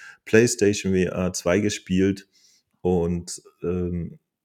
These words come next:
das total geliebt und total gefeiert und fantastisch gefunden. Aber ich, ich,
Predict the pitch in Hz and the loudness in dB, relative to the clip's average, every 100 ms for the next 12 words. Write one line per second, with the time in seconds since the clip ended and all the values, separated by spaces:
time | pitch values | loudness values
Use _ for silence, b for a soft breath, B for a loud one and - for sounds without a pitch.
0 | - 80 - - - - 95 101 151 101 | -8 -6 -6 -8 -10 -4 0 2 0 -2
1 | 87 - 95 92 - 87 147 143 - 87 | -4 -4 -4 -4 -2 -2 -2 -6 -6 -8
2 | 90 - - - _ _ - - 90 95 | -8 -12 -20 -20 _ _ -14 -8 -6 -6
3 | - 127 127 - 131 156 139 143 156 b | -6 -4 -4 0 -2 -2 -4 -4 -6 b
4 | b b b b _ _ _ _ _ - | b b b b _ _ _ _ _ -8
5 | 87 90 90 90 90 87 85 82 85 - | -4 -2 0 0 0 -2 -4 -6 -8 -12
6 | - | -16